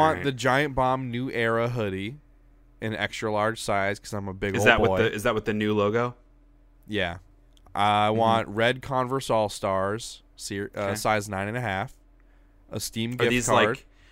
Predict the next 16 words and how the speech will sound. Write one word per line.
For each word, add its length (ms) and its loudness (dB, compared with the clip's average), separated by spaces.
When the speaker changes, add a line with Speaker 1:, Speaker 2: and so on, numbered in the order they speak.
Speaker 1:
are 60 -2
these, 180 -4
like, 200 0
bright 280 0
red, 360 2
or 80 2
are 40 0
they 120 -2
more 240 -4
maroon 420 -6
red? 220 -10
Speaker 2:
Bright 280 0
red, 280 -2
baby. 340 -6
Speaker 1:
Mm-hmm. 1120 -16
Speaker 2:
Um, 380 -2